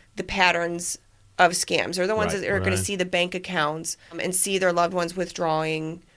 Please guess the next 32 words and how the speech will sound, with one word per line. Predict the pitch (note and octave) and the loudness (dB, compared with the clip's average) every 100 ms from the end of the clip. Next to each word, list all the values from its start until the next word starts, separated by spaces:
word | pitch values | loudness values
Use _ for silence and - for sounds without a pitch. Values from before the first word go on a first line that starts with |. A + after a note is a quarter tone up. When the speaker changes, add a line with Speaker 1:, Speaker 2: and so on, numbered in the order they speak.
| _ | _
Speaker 1:
from | - F#3+ F3 | -2 0 2
them, | F3 D#3+ D#3 E3 | 2 0 -2 -6
you | F#3+ | 0
know, | F3 F3 | 2 4
and | F#3+ | 4
those | G#3+ C#4 | 2 2
are | |
the | F4+ | 2
hardest | A#3 B3 B3+ - | 2 2 0 -2
ones | B3 A3+ - _ | -2 -4 -6 _
to | - | -10
get. | F#3+ C#4 - - _ - - - - C3 | -4 -4 -4 -10 _ -20 -20 -20 -10 -2
Speaker 2:
And | B2+ | 0
they | D3 | 2
really | G#3+ G3 | 0 2
are. | A#2+ F#2 | 2 2
And, | - G#2+ G#2 - | 0 -4 -4 -4
and | A2 A2+ | -4 -2
I've, | A2+ A2 | -4 -4
I've | - E3 | -6 -2
had | E3 C#3+ | -2 -2
reasonable | E3+ C4+ C4+ C3 F#2+ | -4 -4 -4 -4 -4
success | - - G#2+ F#2+ - | -4 -4 -2 -2 -4
with | G2 | -6
my | F#2 F2+ | -4 -4
email | F#2 F#2 E2+ | -4 -4 -4
newsletter, | E2+ E2 - F2 D#2+ D#2+ D#2 - | -4 -6 -6 -4 -4 -6 -8 -10
and | E2 E2 D#2+ | -8 -8 -8
we'll | G2+ G#2 | -8 -6
put | A2+ F2+ | -6 -4
a | |
link | E2+ F#2 F2+ - | -4 -4 -6 -10